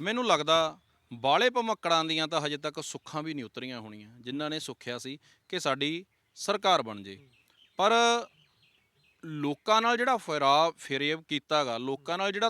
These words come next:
Speaker 1: ਧੋਖਾ ਕੀਤਾ ਗਾ, ਉਹ ਇੱਕ ਵੱਖਰੀ ਗੱਲ ਆ। ਸਰਕਾਰਾਂ ਪਹਿਲਾਂ ਵਾਲੀਆਂ ਨੇ ਵੀ ਕੀਤਾ,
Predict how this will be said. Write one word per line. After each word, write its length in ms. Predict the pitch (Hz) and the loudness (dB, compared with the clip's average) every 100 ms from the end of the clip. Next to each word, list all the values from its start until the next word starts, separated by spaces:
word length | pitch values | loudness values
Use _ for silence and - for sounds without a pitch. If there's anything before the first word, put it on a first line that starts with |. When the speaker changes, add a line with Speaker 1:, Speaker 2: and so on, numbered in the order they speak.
| - | 0
Speaker 1:
ਧੋਖਾ 320 | 220 - 156 | -4 0 -2
ਕੀਤਾ 440 | 151 147 - 175 147 | 0 -6 2 4 4
ਗਾ, 220 | 101 - _ _ _ _ - | 2 -10 _ _ _ _ -2
ਉਹ 120 | 240 | 0
ਇੱਕ 160 | 240 233 | 0 0
ਵੱਖਰੀ 400 | 214 - 247 214 | -4 -2 -2 0
ਗੱਲ 180 | 139 113 | -2 -2
ਆ। 60 | |
ਸਰਕਾਰਾਂ 600 | 120 139 143 165 180 190 | -6 -6 0 2 4 2
ਪਹਿਲਾਂ 340 | - 151 190 214 | -2 -2 2 0
ਵਾਲੀਆਂ 220 | 202 196 | 0 -4
ਨੇ 80 | 202 | -4
ਵੀ 120 | 196 | -6
ਕੀਤਾ, 380 | 185 170 165 | -8 -8 -10